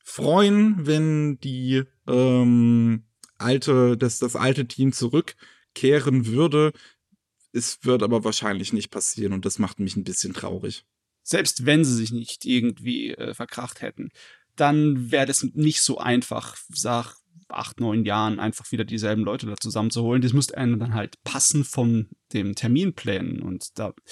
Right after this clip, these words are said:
Speaker 2: also normalerweise kann man ja nicht unbedingt warten, wenn man die Lizenz bekommen hat, bis alle Leute irgendwie Zeit haben.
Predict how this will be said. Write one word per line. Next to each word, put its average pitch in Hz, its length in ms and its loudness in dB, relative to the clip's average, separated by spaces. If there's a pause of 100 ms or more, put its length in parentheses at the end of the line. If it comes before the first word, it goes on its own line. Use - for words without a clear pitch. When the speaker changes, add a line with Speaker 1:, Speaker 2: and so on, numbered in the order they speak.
(200)
Speaker 2:
also 127 220 2
normalerweise 139 560 2
kann 127 140 2
man 131 80 4
ja 123 40 4
nicht 117 180 2
unbedingt 117 420 -2
warten, 113 480 0
wenn 123 120 4
man 123 160 4
die 104 120 -2
Lizenz 113 420 -2
bekommen 127 400 0
hat, 151 280 -4
bis 131 140 2
alle 110 200 -4
Leute 117 300 -2
irgendwie 104 260 -4
Zeit 131 320 -2
haben. 120 320 -2